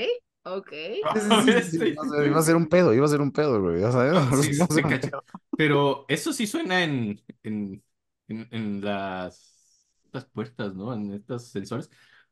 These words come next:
Speaker 2: No.
Speaker 3: Entonces son
Speaker 1: Si no
Speaker 3: solo
Speaker 1: trae, si no trae el cosito que agarra la, la manga, no. Porque luego sí, los
Speaker 2: Ajá.
Speaker 1: vinos de los licores traen un cosito, pero
Speaker 2: Sí, no, no traía nada, solo traía vidrio y vino.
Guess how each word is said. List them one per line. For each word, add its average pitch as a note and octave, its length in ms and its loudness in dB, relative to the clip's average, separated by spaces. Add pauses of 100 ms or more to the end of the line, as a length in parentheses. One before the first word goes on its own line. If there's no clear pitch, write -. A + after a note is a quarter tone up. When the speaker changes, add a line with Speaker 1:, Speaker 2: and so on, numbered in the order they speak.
(120)
Speaker 2:
No. - 320 -2 (560)
Speaker 3:
Entonces E3+ 360 -6
son - 140 2
Speaker 1:
Si D4+ 40 -2
no G4 180 2
Speaker 3:
solo - 20 4
Speaker 1:
trae, G4+ 300 2 (100)
si F#4 100 -2
no F#4 140 -6
trae G#4+ 260 0
el D#4+ 120 -2
cosito D4 640 -2
que G#3 220 -2
agarra A3+ 420 0
la, F#3+ 280 -2
la F3 160 -6
manga, G#3 360 -6
no. G3 420 -8
Porque G3+ 200 -8
luego A#3+ 260 -2
sí, C4+ 160 -2
los A3+ 160 0
Speaker 2:
Ajá. G2+ 280 4
Speaker 1:
vinos - 20 -
de C4+ 60 -6 (160)
los G3 100 -6
licores G3+ 360 -6
traen G3+ 240 -4
un G#3 120 -4
cosito, - 380 -12
pero - 180 -20 (180)
Speaker 2:
Sí, D#3+ 160 8
no, D3+ 140 8
no D3+ 120 6
traía D3+ 220 8
nada, F#2 320 6
solo G2+ 360 4
traía E2+ 520 4
vidrio E2 420 2
y C2+ 120 -4
vino. D#2+ 340 -4